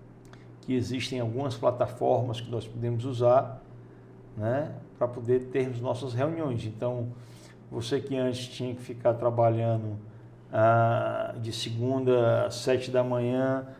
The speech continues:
até sexta, seis da tarde, pegar o trânsito, et cetera. Logicamente que depende de cada profissão, mas você pode chegar e, e sair numa,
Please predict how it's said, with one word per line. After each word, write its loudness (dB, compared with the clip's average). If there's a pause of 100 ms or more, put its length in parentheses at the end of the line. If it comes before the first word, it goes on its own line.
(220)
até 0
sexta, 0
seis 0
da 4
tarde, 4
pegar 4
o 4
trânsito, -4
et -6
cetera. -2 (1000)
Logicamente -4
que -8
depende -2
de -8
cada 2 (380)
profissão, -2
mas -4 (460)
você -8
pode 0
chegar 4
e, -4
e -16
sair 2
numa, 0